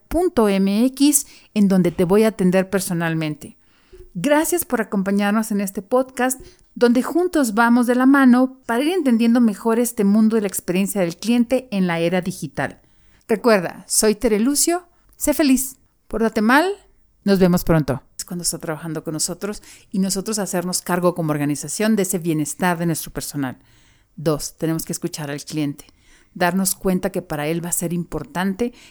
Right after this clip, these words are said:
el no repetir la información, el que todos en la organización cuando interactamos con él sepamos quién es, cuál fue su última, eh, petición, solicitud o entrega que tiene con nosotros.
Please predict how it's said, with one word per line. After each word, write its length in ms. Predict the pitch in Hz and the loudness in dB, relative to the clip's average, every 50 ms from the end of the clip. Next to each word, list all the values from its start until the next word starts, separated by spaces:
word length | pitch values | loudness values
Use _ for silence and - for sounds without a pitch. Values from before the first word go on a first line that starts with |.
| - _ _ | -20 _ _
el 180 | 165 165 170 180 | -4 -2 0 0
no 100 | 202 220 | 2 2
repetir 500 | 220 226 226 - 180 - - 208 196 196 | 0 0 -2 -2 -6 -6 -6 -6 -4 -2
la 60 | 208 | -2
información, 720 | 220 196 - 180 170 160 151 147 - - 165 170 220 240 - - - - _ _ - | -2 -2 -4 -6 -4 -4 -4 -4 -6 -4 -4 -4 -4 -6 -8 -12 -20 -20 _ _ -6
el 160 | 190 185 - | -6 -4 -4
que 100 | - - | -4 -6
todos 760 | - - _ - 240 247 233 196 - 185 190 185 - - - | -6 -4 _ 4 4 4 4 2 2 0 0 0 -2 -6 -6
en 120 | - 190 185 | -2 -2 -2
la 40 | 175 | 0
organización 560 | 170 165 170 170 165 - 185 - - 190 190 | -2 -4 -4 -6 -6 -8 -8 -8 -6 -6 -4
cuando 200 | 196 208 202 190 | -4 -4 -4 -4
interactamos 500 | 185 - 156 156 - - 170 185 196 - | -4 -6 -8 -8 -8 -8 -6 -6 -6 -6
con 160 | - 180 170 | -6 -6 -4
él 60 | 170 | -4
sepamos 520 | - - 185 185 - 190 202 202 190 - - | -4 -4 -4 -2 0 0 0 0 0 -2 0
quién 240 | - 202 185 175 | 2 4 4 4
es, 300 | 170 180 202 220 - - _ _ _ _ _ _ _ _ | 4 2 -2 -4 -8 -14 _ _ _ _ _ _ _ _
cuál 160 | - 202 202 208 | -6 -6 -4 -2
fue 160 | - 220 208 | -2 -2 -2
su 140 | - - 202 | -2 0 2
última, 600 | 208 214 202 - 226 220 214 208 202 190 185 - - | 2 2 2 4 4 6 6 6 6 4 0 0 -2
eh, 460 | 175 165 156 156 151 147 147 147 147 - - - - _ _ - - | -2 -2 0 0 0 0 -2 -4 -6 -10 -16 -20 -20 _ _ -2 0
petición, 760 | 202 185 185 - 180 - - - - 202 202 196 196 208 208 | 0 0 0 0 -4 -4 -2 -2 0 0 0 2 0 0 -2
solicitud 880 | - 214 190 180 190 185 - 196 180 - _ - 190 190 196 202 196 | -2 -4 -2 -2 -2 -4 -4 -6 -8 -4 _ 2 2 4 4 2 2
o 80 | 190 190 | 0 0
entrega 580 | 175 170 170 - - 190 185 185 180 190 190 190 | 0 0 -2 0 2 2 4 4 2 0 -2 -4
que 100 | - 165 | -8 -8
tiene 280 | - 180 170 175 170 | -8 -6 -6 -6 -6
con 160 | - 156 151 | -6 -6 -6
nosotros. 560 | 151 147 - - 175 - - 190 214 117 - | -6 -8 -8 -10 -10 -8 -6 -8 -8 -8 -12